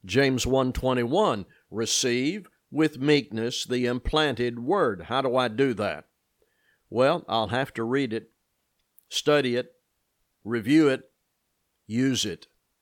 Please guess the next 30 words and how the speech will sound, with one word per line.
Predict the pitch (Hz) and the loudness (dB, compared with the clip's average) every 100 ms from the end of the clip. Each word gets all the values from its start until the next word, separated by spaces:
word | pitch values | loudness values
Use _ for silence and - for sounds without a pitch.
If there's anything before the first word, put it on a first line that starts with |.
| _ _ _ _ _ _ | _ _ _ _ _ _
Just | 143 139 - | 0 2 2
having | 139 160 143 | 2 2 2
a | 127 | 0
copy | - - 185 - 123 | -2 0 0 0 -4
is | 113 | -4
not | 127 131 131 | -2 -2 -2
the | 117 | -4
same | - 135 131 127 | -2 -2 -2 -4
as | 117 | -4
receiving | 117 117 - 160 147 104 98 | -6 -4 -2 0 -2 -2 -8
it. | 98 - _ _ _ _ _ _ _ _ | -8 -12 _ _ _ _ _ _ _ _
Just | - 151 - | 2 4 2
listening | 127 196 208 147 147 | 2 4 4 0 0
to | 135 | 0
someone | 131 165 160 156 135 131 | 0 2 2 2 0 0
preach | 120 - 180 175 - | -2 2 2 2 -6
from | - 175 233 214 | -4 4 4 6
it | 131 135 _ _ | 2 -2 _ _
isn't | - 156 151 151 - | 0 2 4 0 0
sufficient, | - 165 - 247 - 135 117 | -2 -2 0 -2 0 -2 -2
though | 127 139 | 2 2
recommended. | 127 131 127 123 143 180 127 120 - _ _ _ | 4 0 0 0 0 0 0 -2 -6 _ _ _
I | 151 202 | 2 2
need | 185 170 147 | 2 2 2
my | 139 160 165 | 0 0 0
individual | 147 147 139 123 147 120 123 | 0 2 0 0 0 0 -2
copy | 113 - 151 151 147 | -4 -4 -4 -2 -6
for | - 120 | -2 -4
my | 113 156 | 0 -2
use, | 196 156 123 113 - - | -2 -2 -2 -2 -4 -10